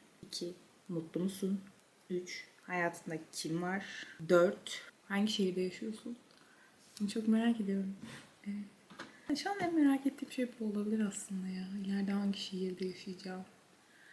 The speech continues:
Çünkü Ankara'da kalmak istemiyorum şu an. Belki de Ankara'da kalırsın. Bilemezsin. Hayatın ne gideceğini bilemeyiz. Hmm, nerede olduğumuzun aslında çok da bir önemi yok ya. İnsan mutlu olmalı.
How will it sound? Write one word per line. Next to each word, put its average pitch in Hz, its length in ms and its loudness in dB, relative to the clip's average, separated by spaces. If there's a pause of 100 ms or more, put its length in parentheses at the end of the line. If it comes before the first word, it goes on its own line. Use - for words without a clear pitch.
(320)
Çünkü 240 400 -2
Ankara'da 226 480 0
kalmak 220 300 0 (100)
istemiyorum 170 500 -4 (420)
şu - 180 -10
an. 180 100 -8 (800)
Belki 320 200 0
de 349 60 4
Ankara'da 240 380 4
kalırsın. 214 480 -4 (1700)
Bilemezsin. 214 640 2
Hayatın 202 420 0
ne 208 40 4
gideceğini 202 580 -2
bilemeyiz. 202 400 -2 (680)
Hmm, 220 420 10
nerede 320 260 6
olduğumuzun 208 360 4
aslında 208 280 0
çok - 200 -6
da - 40 -16 (100)
bir 185 60 -2
önemi 170 260 -6
yok 170 240 -12
ya. 170 100 -10 (800)
İnsan 240 260 0
mutlu 254 260 2
olmalı. 175 400 2